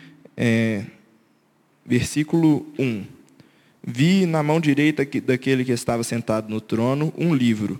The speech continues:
escrito por dentro e por fora, de todo selado com sete selos. Vi também um anjo forte, que proclamava em grande voz:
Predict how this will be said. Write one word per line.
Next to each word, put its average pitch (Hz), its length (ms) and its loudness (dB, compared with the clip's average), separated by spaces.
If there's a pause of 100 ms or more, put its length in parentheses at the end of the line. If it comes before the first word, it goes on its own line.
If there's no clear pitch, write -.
(120)
escrito 131 520 -2
por 117 200 4
dentro 156 520 -2
e 143 80 -2
por 143 200 0
fora, 92 420 -6 (580)
de 113 160 -6
todo 156 360 0
selado 131 540 0
com 120 180 -4
sete 127 360 -4
selos. - 680 -10 (960)
Vi 131 200 2
também 143 640 2
um 127 180 0
anjo 151 180 0
forte, - 580 -2
que - 120 -6
proclamava 127 680 2
em 120 60 -4
grande 143 300 -2
voz: 107 480 -6